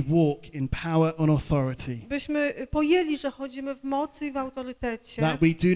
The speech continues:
Speaker 1: not need to be afraid of the demonic powers,
Speaker 2: Że nie musimy bać się mocy demonicznych,
Speaker 1: but we disarm them through love.
Speaker 2: ale rozbrajamy je po-, miłością.
Speaker 1: So we're gonna worship
Speaker 2: Miłości.
Speaker 1: to finish.
Speaker 2: Gdy skończy się uwielbienie,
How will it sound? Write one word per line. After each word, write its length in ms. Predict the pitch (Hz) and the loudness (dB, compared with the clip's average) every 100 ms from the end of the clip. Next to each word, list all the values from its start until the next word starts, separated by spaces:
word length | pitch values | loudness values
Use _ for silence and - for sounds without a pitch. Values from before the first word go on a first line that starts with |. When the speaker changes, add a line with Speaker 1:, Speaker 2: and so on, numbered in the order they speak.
| 180 | 2
Speaker 1:
not 100 | 175 | 0
need 240 | 170 160 | -2 0
to 60 | 160 160 | 0 -2
be 100 | 147 | -4
afraid 560 | - - 160 170 170 | -8 -4 -2 -2 -2
of 80 | 165 | -4
the 100 | 156 | -4
demonic 440 | 147 143 151 165 - | -2 0 0 -2 -4
powers, 540 | 151 143 151 170 - | -4 -2 -2 -4 -6
Speaker 2:
Że 160 | 254 330 | -2 0
nie 120 | 330 | 2
musimy 420 | 320 320 311 311 | 0 -2 -2 0
bać 280 | 285 285 - | 0 -4 -4
się 140 | 302 | -4
mocy 380 | 285 277 277 277 | 0 -2 -2 -6
demonicznych, 880 | 277 269 269 269 262 - 285 320 330 _ _ _ _ _ | -2 0 0 -2 -4 -6 -4 -4 -6 _ _ _ _ _
Speaker 1:
but 160 | 147 143 | -2 0
we 60 | 151 - | -4 -4
disarm 580 | 147 - 151 151 147 135 | -4 0 0 0 0 -2
them 200 | 127 120 | -6 -10
through 260 | - 127 120 | -6 -6 -6
love. 220 | 113 110 - - _ | -14 -20 -20 -20 _
Speaker 2:
ale 280 | 254 294 294 | -2 2 2
rozbrajamy 800 | 294 262 247 277 277 302 302 285 | 2 -2 -4 -4 -2 -2 -2 -2
je 220 | 254 247 | -4 -6
po-, 160 | 247 254 _ | -6 -14 _
miłością. 680 | 247 269 262 214 - - 185 - - _ | -8 -4 -2 -4 -10 -20 -20 -20 -20 _
Speaker 1:
So 180 | - 165 | 0 4
we're 200 | 151 160 | 4 4
gonna 160 | 165 151 | 2 4
worship 320 | - 294 233 | 6 6 4
Speaker 2:
Miłości. 220 | 190 - | 2 -2
Speaker 1:
to 100 | - | -2
finish. 520 | 147 165 185 196 - - - - - - | 2 4 4 2 -2 -6 -12 -20 -20 -14
Speaker 2:
Gdy 180 | 254 320 | -6 -6
skończy 480 | - 349 359 339 285 | -2 4 4 4 -2
się 120 | 269 | -4
uwielbienie, 800 | 254 262 247 247 233 240 285 | -2 -2 -2 -4 -2 -2 -2